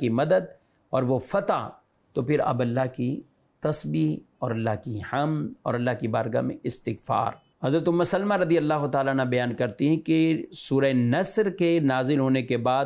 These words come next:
نبی پاک علیہ السلام اپنی زندگی کے آخر میں تسبیح، استغفار بہت زیادہ کرتے تھے۔ جب بھی آپ کھڑے ہوتے، بیٹھتے، آتے جاتے، آپ پڑھتے، "سبحان اللہ و بحمدہ،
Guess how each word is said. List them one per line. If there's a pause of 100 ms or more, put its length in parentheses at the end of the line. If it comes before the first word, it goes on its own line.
(120)
نبی
پاک
علیہ
السلام
اپنی
زندگی
کے
آخر
میں (720)
تسبیح، (880)
استغفار
بہت
زیادہ
کرتے
تھے۔ (140)
جب
بھی
آپ
کھڑے (220)
ہوتے، (380)
بیٹھتے، (120)
آتے
جاتے، (640)
آپ
پڑھتے، (440)
"سبحان
اللہ (100)
و
بحمدہ،